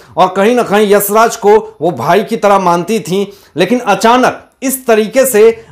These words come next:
ब्रिज कैंडी अस्पताल में लता मंगेशकर जी इस तरीके से पूरा देश और दुनिया को, अपने फैंस को इस तरह से छोड़ करके चली जाएंगी, ये किसी ने नहीं सोचा था। उनतीस दिनों से वो अपने मौत की, जिंदगी की लड़ाई लड़ रही थीं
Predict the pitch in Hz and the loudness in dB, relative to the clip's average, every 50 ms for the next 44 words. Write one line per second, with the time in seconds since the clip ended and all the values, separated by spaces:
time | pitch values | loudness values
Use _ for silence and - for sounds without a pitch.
0 | - 104 110 110 147 220 277 254 - - - 226 220 220 226 262 240 208 196 - | -20 -18 -12 -4 -2 -2 -2 -2 -4 -2 0 0 0 2 0 -2 -2 -4 -4 -6
1 | - - 196 202 208 214 240 247 233 208 202 208 220 220 214 - - _ _ - | -8 -8 -4 0 2 2 2 2 0 -2 -2 -2 -2 -4 -6 -12 -20 _ _ -4
2 | 151 175 175 - 254 254 233 220 202 196 208 196 - - 247 240 196 165 208 220 | -4 -2 0 2 0 0 0 -2 0 0 -2 -2 0 0 0 0 0 -2 -4 -4
3 | 226 214 - - _ _ - 226 233 - - - 233 214 214 185 226 226 - 233 | -4 -6 -8 -16 _ _ -6 -6 -6 -4 0 0 0 0 0 0 0 0 0 0
4 | - - 233 214 202 156 156 185 226 226 - - - - - 156 175 165 131 185 | -2 0 0 0 0 2 2 2 2 2 0 -6 -10 -8 -4 -4 -4 -2 -2 -2
5 | 185 202 220 233 226 226 180 180 175 185 185 175 175 - 185 196 233 247 226 - | 0 2 2 2 2 0 -2 -6 -4 -4 -4 -6 -2 -2 -2 0 0 -2 -2 -2
6 | 208 202 196 196 - 214 202 196 185 196 202 - - - 175 196 220 - 196 180 | -2 -2 -2 0 -2 0 0 0 0 -2 -4 -4 -4 -2 -2 0 0 0 -2 -2
7 | - 185 170 - - 170 190 208 185 175 175 175 175 165 165 190 185 190 - - | -2 -4 -6 -4 -2 -2 -2 -2 -2 -2 0 0 0 -2 -2 -4 -4 -6 -10 -18
8 | _ _ 139 180 190 190 - 180 - - 190 185 175 175 170 160 160 165 151 - | _ _ -2 -2 -2 -2 -4 -6 -4 -4 -2 -2 -2 0 0 -2 -2 -2 -4 -4
9 | 151 143 - 147 139 101 87 90 - _ _ _ _ _ 156 190 226 226 214 277 | -6 -4 -2 -2 -2 -2 -4 -12 -20 _ _ _ _ _ 0 2 2 2 2 0
10 | 311 247 202 170 165 208 226 254 269 262 262 - 226 233 240 240 - - - 143 | -2 -2 -2 -2 0 2 2 4 2 2 2 2 2 2 2 0 -6 -14 -4 0
11 | 185 240 247 240 233 226 247 254 214 175 180 202 240 254 247 - - 214 240 247 | 0 2 0 0 0 0 0 2 2 2 2 2 2 2 0 -6 -10 -8 -6 -6
12 | 240 233 - _ _ _ 117 117 143 202 233 233 254 247 269 254 262 226 240 240 | -8 -8 -12 _ _ _ -14 -4 0 0 2 2 0 0 -2 -2 -2 -2 0 0
13 | 220 - - _ 131 156 175 175 190 226 247 220 208 233 233 220 220 226 220 226 | -2 -4 -6 _ 0 0 2 4 4 2 2 2 2 0 0 2 2 2 0 0
14 | 226 - 202 226 240 | -2 -4 -4 -4 -4